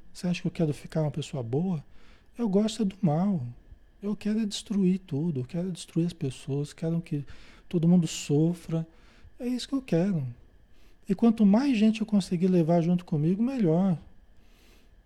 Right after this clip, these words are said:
É lógico que a gente vai conversando com carinho, né? Com respeito, com humildade, porque nós não vamos entrar na mesma faixa de vibração do espírito, né? Nós não vamos brigar com o espírito. Então a gente continua conversando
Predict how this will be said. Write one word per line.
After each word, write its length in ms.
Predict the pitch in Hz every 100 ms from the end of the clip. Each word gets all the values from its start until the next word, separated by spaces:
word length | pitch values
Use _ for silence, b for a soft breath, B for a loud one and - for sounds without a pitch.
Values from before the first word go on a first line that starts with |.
| - - - -
É 60 | 175
lógico 360 | 156 175 - 196
que 80 |
a 60 | 208
gente 120 | 190
vai 140 | 170 160
conversando 720 | 190 202 220 - 185 180 156
com 140 | 147
carinho, 720 | 131 185 175 156 160 160 156 143
né? 260 | 143 180 -
Com 100 | 123
respeito, 800 | 156 - - 147 147 147 143 -
com 140 | 135
humildade, 800 | 139 170 165 156 156 151 147 - b b b b
porque 140 | -
nós 200 | 160 147
não 80 | 147
vamos 280 | 143 180 190
entrar 360 | 196 175 160 147
na 140 | 139
mesma 360 | 143 165 156 135
faixa 540 | - 143 139 131 139
de 100 | 127
vibração 560 | 131 131 131 - 139 135
do 100 | 156
espírito, 560 | - 156 127 123 -
né? 180 | 135 190 b b b b b -
Nós 140 | 135
não 80 | 135
vamos 220 | 156 175
brigar 440 | 165 139 131 123
com 140 | 120 135
o 20 |
espírito. 520 | 123 - 135 131 - -
Então 160 | 143
a 40 | 143
gente 200 | 160 -
continua 540 | - 185 175 165 170
conversando 840 | 170 185 190 196 - 165 170 170